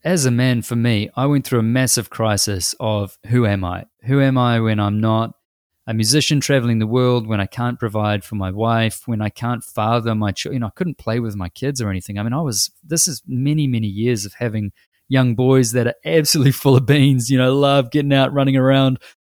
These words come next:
full of energy, and I couldn't be with them. And it really threw me into a crisis of who am I? You know, what, how, like, what is valuable about me? What can I offer? And for me, I think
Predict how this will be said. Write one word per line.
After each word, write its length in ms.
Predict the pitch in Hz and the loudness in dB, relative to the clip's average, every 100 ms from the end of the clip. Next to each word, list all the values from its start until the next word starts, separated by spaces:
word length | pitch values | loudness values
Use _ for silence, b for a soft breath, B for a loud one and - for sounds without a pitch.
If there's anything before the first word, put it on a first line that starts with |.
| _ - | _ -2
full 200 | 156 135 | 2 4
of 100 | 135 | 6
energy, 360 | 143 123 123 | 4 4 2
and 80 | 117 | 2
I 120 | 120 | 0
couldn't 240 | - 127 113 | 0 -2 0
be 160 | 123 | -2
with 220 | 120 131 | 0 0
them. 360 | 117 107 107 - _ _ | 0 -2 -2 -6 _ _
And 120 | 131 | -4
it 60 | 135 | -2
really 460 | 139 147 175 175 143 | 0 2 2 2 0
threw 280 | - 143 | 0 0
me 140 | 135 127 | 2 2
into 220 | 117 117 | 0 -2
a 60 | - | -6
crisis 640 | - 110 117 - 104 - | -4 -2 -2 -2 -2 -2
of 400 | 110 101 101 95 _ _ _ _ _ _ _ | -2 -2 -2 -6 _ _ _ _ _ _ _
who 200 | 175 175 | 6 8
am 240 | 147 135 127 | 8 6 4
I? 520 | 123 123 123 123 - _ | 2 2 0 -2 -6 _
You 100 | 131 | -2
know, 140 | 117 117 | 0 -2
what, 580 | 117 117 139 139 - - _ _ _ | -4 0 2 2 0 -10 _ _ _
how, 580 | - - 139 156 147 - | -16 -8 -2 0 0 -2
like, 220 | 135 117 | -4 -4
what 240 | 123 139 | 0 4
is 160 | 135 107 | 4 2
valuable 840 | 104 117 123 135 127 117 113 110 | -2 0 2 4 2 0 -2 -2
about 320 | 95 98 104 | 0 -2 -2
me? 240 | 107 104 98 | -2 -2 -2
What 240 | 113 - | -4 -6
can 140 | 113 | -4
I 100 | 107 | -4
offer? 500 | - 107 - 101 98 - | -4 -6 -4 -6 -6 -6
And 320 | 117 110 - _ _ _ _ | -4 -4 -6 _ _ _ _
for 220 | - 143 | -2 2
me, 300 | 143 160 156 | 4 4 4
I 120 | 139 | 4
think 340 | 117 131 123 | 2 0 0